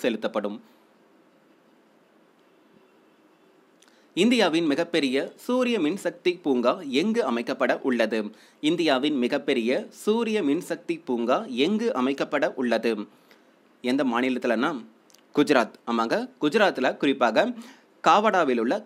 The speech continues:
கட்ச்ன்னு சொல்லக்கூடிய ஒரு பகுதி, கட்ச் பகுதி அப்படின்னு சொல்லுவாங்க. இங்க தான் இந்தியாவின், அதாவது இந்தியாஸ் லார்ஜஸ்ட் சோலார் பார்க் வந்து அமைக்கப்பட இருக்கு. யாரு நிறுவ இருக்காங்கன்னா என் டி பி சி, தேசிய அனல் மின் கழகம்னு சொல்லக்கூடிய நேஷனல் தெர்மல் பவர்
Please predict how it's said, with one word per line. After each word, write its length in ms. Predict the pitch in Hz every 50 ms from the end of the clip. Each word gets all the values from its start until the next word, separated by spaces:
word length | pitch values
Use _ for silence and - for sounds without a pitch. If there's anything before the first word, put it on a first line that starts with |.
| - -
கட்ச்ன்னு 400 | 180 180 180 - - 262 247 -
சொல்லக்கூடிய 340 | 202 156 127 107 120 113 131 190 226
ஒரு 100 | 202 - -
பகுதி, 260 | 123 107 - 117 104 101 - - -
கட்ச் 180 | 143 139 - - - -
பகுதி 220 | 147 110 113 113 113
அப்படின்னு 240 | 104 107 113 120 117
சொல்லுவாங்க. 320 | - 123 107 104 110 127 170 190
இங்க 140 | 143 117 120 120
தான் 120 | 143 127 113
இந்தியாவின், 420 | 113 120 131 135 127 135 156 214 285 - 113
அதாவது 240 | 113 110 110 139 202 208 -
இந்தியாஸ் 320 | 120 127 139 165 208 214 - - 120 113 110 107
லார்ஜஸ்ட் 540 | 110 127 151 180 175 185 196 190 185 - 214 202 -
சோலார் 300 | 127 117 117 127 135 - -
பார்க் 240 | - 113 113 - - 107
வந்து 160 | 110 113 131 208 247 - - - - - - 123
அமைக்கப்பட 420 | 127 139 139 139 110 120 117 - 175 127 117
இருக்கு. 260 | 113 110 110 135 123 214 156 117
யாரு 240 | 123 131 165 175 165 135 120
நிறுவ 260 | 120 123 131 131 120 113
இருக்காங்கன்னா 440 | 113 110 120 104 101 107 110 120 208 101 - 113 127
என் 100 | 151 180 -
டி 80 | 175 170 170
பி 100 | 143 123 113 -
சி, 80 | 117 101 - - _ - 123 123
தேசிய 300 | 135 151 151 - 185 143
அனல் 180 | 113 123 131 131 131
மின் 160 | 139 151 156 -
கழகம்னு 320 | 127 113 113 113 127 135 -
சொல்லக்கூடிய 400 | 131 110 104 - 110 113 127 170 262 - - - - - - 120 123
நேஷனல் 380 | 143 160 156 175 175 180 185 180 -
தெர்மல் 320 | 147 139 143 147 151 170 175 -
பவர் 240 | 123 110 131 139 -